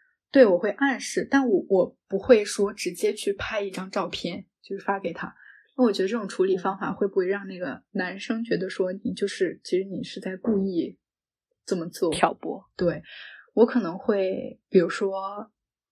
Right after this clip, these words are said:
Speaker 1: 拍一个别的东西，然后扫到，就是背景扫到这个女生。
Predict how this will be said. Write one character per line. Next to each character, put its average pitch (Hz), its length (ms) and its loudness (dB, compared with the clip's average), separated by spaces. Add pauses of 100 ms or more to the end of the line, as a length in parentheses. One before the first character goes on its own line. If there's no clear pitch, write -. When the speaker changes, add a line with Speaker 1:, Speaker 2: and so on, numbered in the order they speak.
(460)
Speaker 1:
拍 254 220 4
一 208 100 -4
个 226 100 8
别 196 280 -2
的 247 120 10
东 190 220 2
西， - 380 -8 (200)
然 175 140 -14
后 202 140 -6
扫 - 760 0
到， 208 240 0
就 - 60 -10
是 - 200 -2
背 254 300 2
景 190 220 -6
扫 185 340 0
到 190 180 -4
这 185 140 0
个 180 140 2
女 180 140 -2
生。 175 280 0